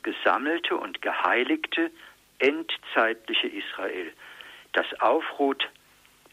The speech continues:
auf der Wurzel der Väter, auf Abraham, Isaak und Jakob, also auf der langen Geschichte seit Abraham. Das ist bei Paulus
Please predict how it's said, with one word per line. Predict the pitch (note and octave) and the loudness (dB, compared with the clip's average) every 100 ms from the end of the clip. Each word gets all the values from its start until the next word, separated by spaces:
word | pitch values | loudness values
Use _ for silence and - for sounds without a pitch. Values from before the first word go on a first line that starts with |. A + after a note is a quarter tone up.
| - | 2
auf | A2 - | 2 2
der | G#2 G2 | -2 0
Wurzel | A#2 D3+ D3 - C#3+ C3 C3 - _ - | 2 2 0 -6 -2 -2 -4 -16 _ -4
der | G2+ G2 | -2 0
Väter, | - F#2+ - - - - _ _ _ - | 0 0 0 -2 -6 -12 _ _ _ -10
auf | - - - | -8 -6 2
Abraham, | A2+ B2+ - B2 A#2 A2+ B2 A#2+ | 4 4 2 2 2 0 -4 -10
Isaak | A#2 A2+ G#2 G2 - | -6 2 2 2 -2
und | G#2 F2+ | -6 -2
Jakob, | F2 D#2+ - - - - - - - - | 0 0 -2 -6 -10 -20 -20 -20 -20 -10
also | - A2 G#2+ | 0 2 2
auf | A2+ - | 0 2
der | A2 | 2
langen | G#2+ A#2 D#3 E3 D#3+ | 6 4 4 -2 0
Geschichte | C#3+ - A2+ - - A2+ - - _ _ - | 2 2 2 0 0 -4 -8 -20 _ _ -2
seit | G#2+ F#2 G2+ - - _ | 2 4 2 -4 -8 _
Abraham. | - F#2 - G2 E2+ E2 C2+ - _ _ _ _ _ _ _ _ _ - - - - - | -2 -2 0 -2 0 -2 -6 -16 _ _ _ _ _ _ _ _ _ -20 -20 -18 -14 -6
Das | - - | -2 0
ist | G#2+ - | -2 -2
bei | - G2 | 0 0
Paulus | - G2+ G2 | 2 0 0